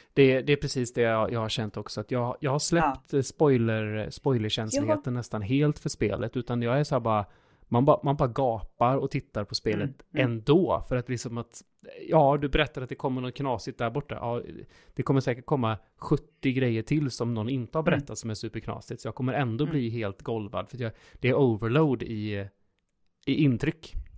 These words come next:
Speaker 2: Ja, nej, det, det, det är helt otroligt. Som sagt, alltså det här, som jag sa innan, liksom att det här spelet är generöst och bjussigt. Det går inte att, att trycka på hur, hur oerhört det är, liksom, på något sätt.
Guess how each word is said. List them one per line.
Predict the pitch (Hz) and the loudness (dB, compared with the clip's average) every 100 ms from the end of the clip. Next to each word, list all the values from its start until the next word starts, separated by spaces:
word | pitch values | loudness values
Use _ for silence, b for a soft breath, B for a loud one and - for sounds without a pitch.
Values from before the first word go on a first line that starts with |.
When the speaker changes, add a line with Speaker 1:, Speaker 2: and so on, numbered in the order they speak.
| - - _ - | -20 -20 _ 2
Speaker 2:
Ja, | 185 185 175 | 4 4 2
nej, | 185 | 2
det, | 190 185 | 4 2
det, | 170 175 170 160 - - | 0 -2 -2 -2 -2 -4
det | 156 | -8
är | |
helt | 156 170 147 | -6 -8 -8
otroligt. | - 185 143 139 | -6 -4 -4 -6
Som | 143 | -4
sagt, | 151 151 | -2 -2
alltså | 151 160 | 0 0
det | |
här, | 170 156 135 - | 2 0 0 -4
som | - 147 | -8 -6
jag | 147 | -2
sa | 143 | -2
innan, | 139 151 123 | -2 -4 -6
liksom | 131 131 | -6 -8
att | 127 | -8
det | - | -8
här | 139 | -8
spelet | - 139 127 | -4 -2 -2
är | 131 120 117 - - - - | -2 -2 -4 -12 -14 -6 6
generöst | 156 143 143 151 120 - | 8 8 4 2 0 -6
och | - - 143 131 | -10 -10 -10 -6
bjussigt. | 147 170 - - 131 | -6 -4 -2 -2 -6
Det | 135 143 | 0 2
går | 147 151 | 6 6
inte | 190 - 147 131 | 4 2 0 0
att, | 123 123 123 _ _ - - - | -2 -4 -6 _ _ -20 -8 -4
att | |
trycka | - 185 - - - | -2 -2 0 4 4
på | - 160 139 127 _ _ _ _ _ - | 6 4 4 -2 _ _ _ _ _ -10
hur, | - 156 - | 0 0 0
hur | - 160 - _ _ _ _ - | 0 0 0 _ _ _ _ 2
oerhört | 196 196 226 139 156 - | 6 6 4 -2 -4 -2
det | 254 | 0
är, | - - | 0 -2
liksom, | - - - - | -8 -18 -16 -14
på | |
något | - - | -14 -10
sätt. | - | -10